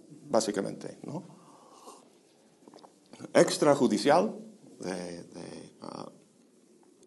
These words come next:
de el narco, drogadictos, este, ah, quién sabe quién es. Am, tenemos a,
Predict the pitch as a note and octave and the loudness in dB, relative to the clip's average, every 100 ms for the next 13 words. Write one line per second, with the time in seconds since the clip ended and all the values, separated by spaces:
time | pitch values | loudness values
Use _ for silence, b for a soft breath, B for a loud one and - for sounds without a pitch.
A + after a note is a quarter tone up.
0 | - - _ - - - - b b b | -18 -18 _ -14 -12 -10 -12 b b b
1 | b b b b b b _ _ _ _ | b b b b b b _ _ _ _
2 | - - A#2+ F3+ G#3+ G#3 F#3+ F3+ C#3 C3 | -6 2 12 12 12 10 10 12 10 8
3 | C3 G#3+ G#3+ F#3 F3 - C3+ - B2+ A2+ | 8 4 2 4 4 4 -2 -2 -2 0
4 | A2 G#2+ G2+ G#2 A#2+ - - A2 A2 - | 0 0 -2 -6 -12 -10 -10 -10 -12 -16
5 | - B2+ G#2+ G#2 - - - _ - F2+ | -8 -6 -4 -6 -6 -12 -20 _ -14 -14
6 | - - - _ _ _ _ _ _ - | -14 -20 -20 _ _ _ _ _ _ -20
7 | - - - - - - - F#2 F#2 F2+ | -20 -20 -14 -14 -14 -12 -4 -2 0 -2
8 | F2+ F#2 F#2 B B B - A#2+ A#2+ B2 | -4 -6 -8 B B B 0 6 8 8
9 | C3 - - G2 | 4 0 -4 -6